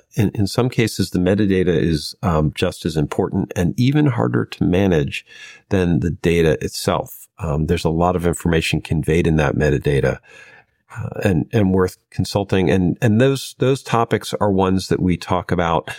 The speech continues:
throughout the year. Uh, we do constantly talk about open source. The HashiCorp, uh, conversation gave us a lot, but don't forget, we had other major open source disruptions this year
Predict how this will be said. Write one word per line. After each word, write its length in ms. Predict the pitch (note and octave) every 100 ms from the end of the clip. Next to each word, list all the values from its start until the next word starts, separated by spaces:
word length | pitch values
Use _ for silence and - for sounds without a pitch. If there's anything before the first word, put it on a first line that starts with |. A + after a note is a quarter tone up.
| - _
throughout 580 | - - - F2 G2 -
the 100 | E2+
year. 440 | D#2 F2 E2 - - _ _ _ _
Uh, 280 | F#2 D#2+ D#2 -
we 140 | A#2+ G2+
do 260 | A2+ A2+ G#2+
constantly 420 | A#2 G#2 - G2
talk 220 | - F#2+
about 340 | F#2+ F2 D#2+ -
open 280 | G#2+ E2+ D#2+
source. 480 | - A#2 C#3 -
The 100 | -
HashiCorp, 600 | D#2+ F2+ - G2 - F2 - _ -
uh, 180 | D#2 D#2 -
conversation 580 | E2+ D2+ - E2+ -
gave 140 | E2 D#2+
us 120 | -
a 40 |
lot, 240 | F2 F#2+ -
but 200 | G2 - _ _ -
don't 180 | C#3
forget, 540 | - A#2 C3 E3 F2+ - D3+
we 220 | B2 -
had 300 | - C#3+ C#3 -
other 240 | - F#3 C3
major 440 | F#2 F2 F2 D#2
open 220 | E2+ -
source 220 | - F2 -
disruptions 600 | - - D#2 - E2 -
this 240 | D#2+ -
year 200 | D#2+ D#2+